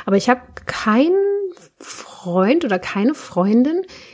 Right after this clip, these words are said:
würde ich jetzt mal gerade nachdenken, die ein fest, eine feste Anstellung zum Beispiel hat, was ja jetzt nicht schlimm ist, wenn man fest angestellt ist,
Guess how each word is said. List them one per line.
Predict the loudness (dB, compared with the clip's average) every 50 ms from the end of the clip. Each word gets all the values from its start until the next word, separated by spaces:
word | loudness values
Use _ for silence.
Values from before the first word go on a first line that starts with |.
| -20 _ _ _ _ _ _ _ _ _ _
würde | -6 -4 -2 -2
ich | 0 0
jetzt | -2 -2 -2 -2 0
mal | 0 0 0 -2
gerade | -4 -4 -4 -2 0 0 2
nachdenken, | 2 2 2 0 0 2 2 4 4 4 2 0 2 2 2 2 2
die | 2 4 4 4 4 4 2 0 0
ein | 0 0 2 2 4 4 4 4 2 0
fest, | -2 -6 -14 -20 -20 -20 -18 -16 -8 -4 -4 -4 -4 -4 -8 -12 -12 -10 -6
eine | -6 -6 -6
feste | -8 -12 -14 -12 -12 -10 -8 -4
Anstellung | -4 -2 -2 -4 -6 -6 -4 -4 -4 -4 -6
zum | -4 -4 -2
Beispiel | -2 -2 -4 -6 -8 -10 -10
hat, | -8 -6 -6 -8 -8 -10 -18 _ -20 -20 -20 -20 -20 -20 -18 -10 -6
was | -6 -4 0
ja | 0
jetzt | 0 0 0 -2 -4 -8
nicht | -10 -6
schlimm | 0 2 4 4 4
ist, | 2 0 0
wenn | -2 -2
man | -2 -2
fest | -2 -2 -4 -2 -4
angestellt | -4 -4 -4 -4 -4 -4 -6 -6 -6 -6
ist, | -6 -8 -10 -12